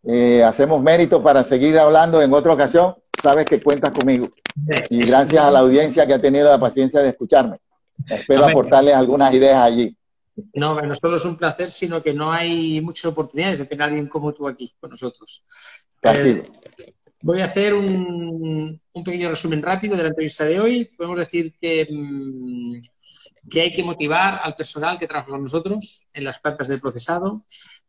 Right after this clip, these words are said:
Speaker 2: Hay que salir, tenemos que conseguir que salgan de su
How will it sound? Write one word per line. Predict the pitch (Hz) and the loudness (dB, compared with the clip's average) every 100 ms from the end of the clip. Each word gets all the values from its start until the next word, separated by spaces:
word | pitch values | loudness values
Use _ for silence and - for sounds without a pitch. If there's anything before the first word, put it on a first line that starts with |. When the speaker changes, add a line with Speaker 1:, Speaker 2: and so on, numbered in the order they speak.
| _ | _
Speaker 2:
Hay | 160 160 | -8 -4
que | 160 | -4
salir, | - 160 156 160 156 151 147 | -4 -4 -2 -2 -2 -4 -6
tenemos | 160 160 | -6 -6
que | 165 | -8
conseguir | 160 165 170 160 | -8 -6 -6 -4
que | |
salgan | 156 190 196 160 | -4 -2 -4 -4
de | 151 | -6
su | - 151 143 139 131 127 | -8 -8 -6 -8 -8 -12